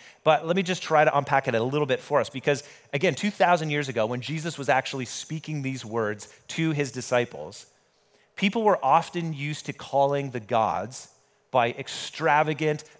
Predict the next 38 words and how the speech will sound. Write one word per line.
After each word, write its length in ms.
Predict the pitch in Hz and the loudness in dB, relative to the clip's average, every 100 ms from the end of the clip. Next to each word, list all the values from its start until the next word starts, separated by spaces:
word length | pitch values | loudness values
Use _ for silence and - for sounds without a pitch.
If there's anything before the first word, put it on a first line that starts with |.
| - 107 | -14 -2
big, 340 | 156 147 143 | 2 4 2
large, 600 | 139 120 131 127 127 - - | 0 2 6 6 6 0 -10
powerful 640 | - 117 131 123 - 120 | -4 2 2 2 -2 -4
names. 320 | 117 120 92 | 0 -2 -2
They 100 | 139 | 0
were 100 | 165 | 0
the 60 | 165 | 2
gods 280 | 151 147 139 | 4 4 4
that 120 | 139 | -2
required 560 | 131 - 139 131 127 - - - | -4 0 2 4 2 -2 -12 -10
sacrifices. 1120 | - 180 143 - 151 147 147 - 147 139 - - - | 0 2 2 -2 -2 0 0 0 -2 -2 -8 -14 -8
They 300 | - 156 147 | -2 2 2
were 80 | 143 | 2
the 80 | 135 | 0
gods 300 | 127 131 127 | 2 2 4
that 120 | 131 | 0
required 540 | 123 120 - 135 131 - | -2 -6 0 2 2 -2
so 180 | - | -2
much 240 | 151 131 - | 0 0 0
of 220 | 147 147 | -2 0
people, 280 | 160 156 151 | -4 -2 0
and 120 | 147 | 2
they 80 | 175 | 2
were 140 | 214 160 | 2 4
very 220 | 196 165 151 | 2 2 -2
removed 720 | 143 135 139 156 160 160 147 | -2 -2 0 2 2 0 -6
from 500 | - 135 117 110 113 - - _ | -2 2 4 4 0 -12 -20 _
the 60 | 147 | -8
human 380 | - 151 147 135 | -6 -4 -2 -2
experience. 920 | 113 - - 135 131 98 92 - - _ _ _ _ _ - - | -4 -8 -6 -4 -4 -6 -10 -14 -16 _ _ _ _ _ -16 -4
And 120 | 151 | 0
yet 200 | 151 170 | 2 2
this 160 | 170 147 | 2 -6
Christian 440 | - 254 - 165 | -2 -2 -2 -2
God, 320 | 117 90 92 117 | 0 0 0 0
this 160 | 127 | -4
invisible 460 | 123 107 175 180 120 | -4 -6 -4 -2 -4
God, 420 | 95 82 85 101 | -4 -4 -4 -8